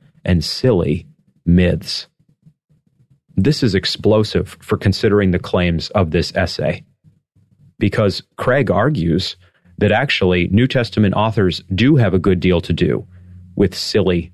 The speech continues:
and godless myths. They work them into their writings. They depend upon them.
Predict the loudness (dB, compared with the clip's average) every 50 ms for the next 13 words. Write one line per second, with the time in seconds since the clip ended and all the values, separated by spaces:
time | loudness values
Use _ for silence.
0 | _ -2 0 0 0 2 0 0 -2 -2 -2 -2 -4 -4 -2 0 0 0 0 -2
1 | -4 -6 -4 -2 0 2 2 2 2 2 0 0 -2 -2 0 0 0 2 2 2
2 | 2 0 0 0 2 2 2 2 0 -4 _ _ _ _ -6 -2 0 2 4 4
3 | 4 2 2 0 0 -2 -2 -6 -6 -8 -4 -2 -2 -2 -2 -2 0 0 2 4
4 | 4 2 2 -2 -2 -2 0 0 0 0 -2 -4 -6 -8